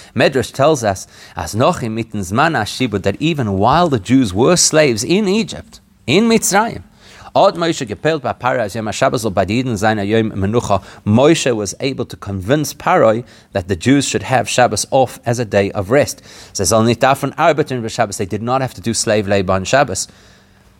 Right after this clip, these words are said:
So why did Eibush then now make them do Melacha on Shabbos to prepare for the Korban Pesach?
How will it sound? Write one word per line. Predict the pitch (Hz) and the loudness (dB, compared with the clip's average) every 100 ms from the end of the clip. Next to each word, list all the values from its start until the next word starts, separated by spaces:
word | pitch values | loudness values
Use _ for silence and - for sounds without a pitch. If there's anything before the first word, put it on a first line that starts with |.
| _ - | _ -10
So | - | -4
why | 85 104 | 0 2
did | 131 | 2
Eibush | 127 123 - | 2 0 0
then | 110 | 0
now | 117 | 0
make | 110 117 113 | 2 0 0
them | 107 95 | -2 2
do | 123 | 2
Melacha | 123 120 190 113 | 2 2 2 2
on | 113 156 | 0 0
Shabbos | 147 175 190 | 2 0 0
to | - | -6
prepare | 117 - 156 123 131 - - - | -6 0 2 2 -2 -10 -20 -4
for | 135 | -2
the | 131 | 2
Korban | 160 170 | 2 2
Pesach? | 220 277 - | -2 -2 -6